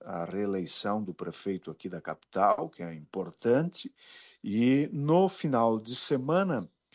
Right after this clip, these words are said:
eu tenho agenda na fronteira, onde nós temos, inclusive, um município que tem uma e-, eleição fora de época, lá em São Chico,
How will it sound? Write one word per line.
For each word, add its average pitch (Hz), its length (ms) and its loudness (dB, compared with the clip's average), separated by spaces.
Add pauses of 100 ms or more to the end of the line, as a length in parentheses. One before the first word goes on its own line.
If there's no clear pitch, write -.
(140)
eu 101 160 2
tenho 123 360 2
agenda 123 640 2
na 131 100 0
fronteira, 127 920 2 (380)
onde 101 560 -4 (360)
nós 95 420 -4
temos, 104 300 -2
inclusive, 98 440 -6
um 110 80 -2
município 117 720 -4
que 123 100 -6
tem 113 280 -4
uma 123 280 -2
e-, 117 240 -2 (100)
eleição 113 600 -2
fora 113 280 2
de 104 160 -4
época, 107 540 -2
lá 80 220 -2
em 240 60 -8
São - 280 -6
Chico, - 540 -10